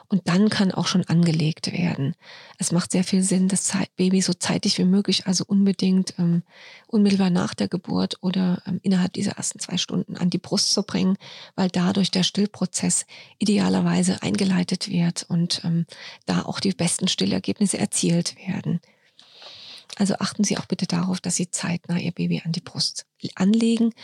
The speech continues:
Fordern Sie bitte Hilfe ein, falls wir wenig Zeit haben. Es wird sich immer eine Lücke finden, wo wir Ihnen dabei behilflich sein können. In der Regel wird aber auch von uns angeboten,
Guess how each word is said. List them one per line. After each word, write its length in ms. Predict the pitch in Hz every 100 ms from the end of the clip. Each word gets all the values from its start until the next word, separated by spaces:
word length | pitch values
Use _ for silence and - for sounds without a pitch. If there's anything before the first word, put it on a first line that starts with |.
| - - -
Fordern 360 | - 302 330
Sie 120 | 247 214
bitte 200 | 208 190
Hilfe 380 | 208 214 208
ein, 220 | - 240 247
falls 340 | - 214 -
wir 320 | 202 190 196 - - -
wenig 300 | 214 208 -
Zeit 380 | - 247 247 226
haben. 240 | 220 220 - - -
Es 180 | 220
wird 140 | 214 208
sich 160 | 196
immer 140 | - 214
eine 140 | 208
Lücke 260 | 190 202 196
finden, 400 | - 190 190 190
wo 100 | 180
wir 80 | 190
Ihnen 160 | 185
dabei 240 | 170 170 180
behilflich 440 | 175 254 - 233
sein 280 | - 208 196
können. 380 | - 180 185 190 - -
In 120 | - 208
der 120 | 185
Regel 280 | 196 190 190 _ -
wird 220 | 196 196
aber 180 | 170 -
auch 80 | -
von 140 | 180
uns 340 | 170 175 175 -
angeboten, 680 | 170 175 - - 165 170